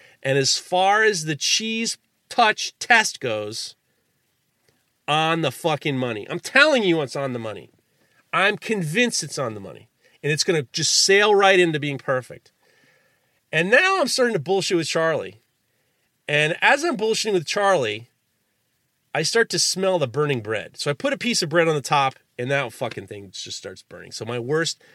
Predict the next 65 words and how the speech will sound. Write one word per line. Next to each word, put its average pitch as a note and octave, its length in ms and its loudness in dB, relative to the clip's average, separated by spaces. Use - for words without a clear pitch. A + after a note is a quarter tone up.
my D3 320 2
worst, F#3 640 4
the C3+ 180 -8
thing A3+ 260 2
I G3 100 6
try E3+ 320 2
to - 140 -4
not C3 360 -2
do, F2 300 -12
I D3 80 -2
try F#3 400 2
to F3 160 -6
respect D3 400 -2
the A2 80 -6
bread. A2+ 200 -2
I B2 80 -2
still F3 300 0
couldn't C3 240 -2
restre-, A2+ 420 -8
respect G#2+ 380 -10
the G#2 80 -14
bread. G2+ 260 -14
I C3 80 -10
grab F#3+ 280 4
it G#3+ 40 6
with F3+ 100 2
a E3+ 60 -6
pair D#3 180 -2
of C#3+ 60 -4
tongs, C#3 340 -6
and B2 80 -6
I A2+ 60 -8
fucking A2 440 -10
wing A#2 200 -2
it A2 60 -4
across. B2+ 260 -2
"Oh, B3 60 4
don't C#4 140 6
worry B3+ 140 4
about A#3+ 140 4
that. A#3+ 240 4
Don't, A#3 340 2
don't B3 140 0
worry B3+ 100 -2
about A#3 160 0
that A#3 100 0
one." A3+ 120 -4
I - 60 -8
wing F3 340 0
it. - 160 -6
No D3+ 140 0
one D3+ 120 0
sees D#3 200 -10
it. F3+ 80 -16
Charlie C#4+ 420 0
can't F#3+ 280 0
see G3 260 -6
because F3+ 280 -4
the F3 80 -4
cameraman G#3+ 640 2
is E3+ 140 -2
on F3+ 180 0
him, G#3 220 0
and C#3+ 100 -4
he, G3+ 240 -14